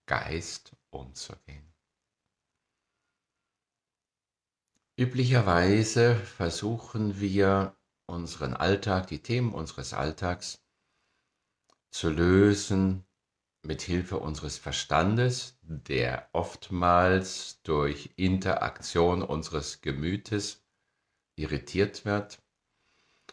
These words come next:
Und in unserem Leben haben wir in der Regel sehr viele Filter,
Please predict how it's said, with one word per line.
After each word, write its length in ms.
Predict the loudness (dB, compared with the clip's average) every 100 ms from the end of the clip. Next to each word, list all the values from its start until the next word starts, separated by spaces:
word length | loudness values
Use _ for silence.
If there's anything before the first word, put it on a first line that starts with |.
| -20
Und 480 | _ 0 2 2 -4 _
in 200 | -2 -2
unserem 600 | 0 -2 -2 -2 -2 -4 -6
Leben 640 | 0 2 2 0 -4 -4 _ -14
haben 640 | -8 -2 0 2 0 0
wir 540 | -4 -2 0 0 -2 -12 _ _ _ _ _ _ _ _
in 180 | 0 0
der 160 | 0
Regel 600 | 2 0 2 0 0 -4 _ _
sehr 600 | -6 -4 0 2 4 2
viele 720 | -2 -6 -4 0 0 0 -4
Filter, 1040 | _ -18 -16 2 4 4 0 -4 -4 -6